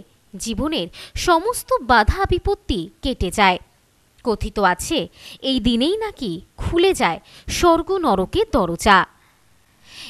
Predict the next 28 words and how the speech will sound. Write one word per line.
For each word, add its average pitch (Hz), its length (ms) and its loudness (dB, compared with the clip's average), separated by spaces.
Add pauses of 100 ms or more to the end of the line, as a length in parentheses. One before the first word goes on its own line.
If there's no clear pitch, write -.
এই 339 180 4
দিনে 359 360 2
মায়ের 453 260 4
কাছে 415 300 2 (120)
মঙ্গল 370 360 0
কামনায় 320 600 0
বহু 294 340 2
দূর 370 220 2
দূরান্ত 302 420 2
থেকে 269 300 -4
আসেন 320 420 2
ভক্তেরা। 196 500 2 (600)
কৌশিকী 220 520 0
অমাবস্যা 202 580 0
উপলক্ষে 254 600 -2 (420)
অগণিত 339 500 4 (100)
ভক্তদের 415 520 0
কথা 320 340 2
মাথায় 220 420 0
রেখে 196 320 -2 (420)
প্রশাসনের 480 680 2
পক্ষ 381 320 4
থেকে 403 280 0
নেওয়া 294 280 0
হয়েছে 294 420 -4 (400)
এক 277 260 0
গুচ্ছ - 360 -6
ব্যবস্থা। 190 560 4